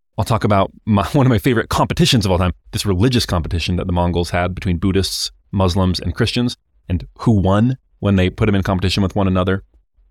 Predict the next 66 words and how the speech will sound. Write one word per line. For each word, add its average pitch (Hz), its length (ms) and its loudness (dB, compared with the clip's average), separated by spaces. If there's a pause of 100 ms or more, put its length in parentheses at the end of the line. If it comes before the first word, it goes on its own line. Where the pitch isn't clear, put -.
and 156 120 4
lots 151 200 2
of 131 100 0
just 107 220 0 (280)
interesting 110 580 2
little 104 160 2
tidbits 87 380 -2
about 90 160 -2
the 95 60 -2
Mongols. 82 460 -4 (320)
So 92 320 0 (320)
I - 60 -6
hope 151 160 2
you'll 110 80 4
like 104 200 2
it. 104 140 0 (160)
This 147 300 2
is 131 500 2
now 101 260 0
a - 60 -2
paid 131 440 2
episode. 95 460 0 (160)
So - 200 0
if 110 100 0
you're 107 80 2
hearing 143 320 4
this 98 140 2
on 101 80 2
the 95 60 2
main 117 220 4
feed, 95 300 -2 (300)
you're 110 120 -4
only 139 180 2
gonna 127 100 4
be 110 60 2
getting 104 320 2
the 90 80 -2
first - 320 -2
ten 120 340 2
minutes. 82 300 -2
And 98 120 -2
if 92 60 -4
you 110 80 0
wanna 117 100 2
listen 113 160 -2
to 98 60 2
the 87 80 -2
full 165 240 0
episode, 123 400 0 (300)
you 104 80 -2
can 107 60 6
just 90 140 0
go 98 80 2
to 92 80 2
the 85 60 0
link 123 160 2
in 123 80 4
the 110 60 4
show 104 200 2
notes 95 280 2
and 98 120 -4
subscribe, 95 560 0
and 87 140 -2
then 87 60 -2
you'll 82 100 -2
get 82 160 -6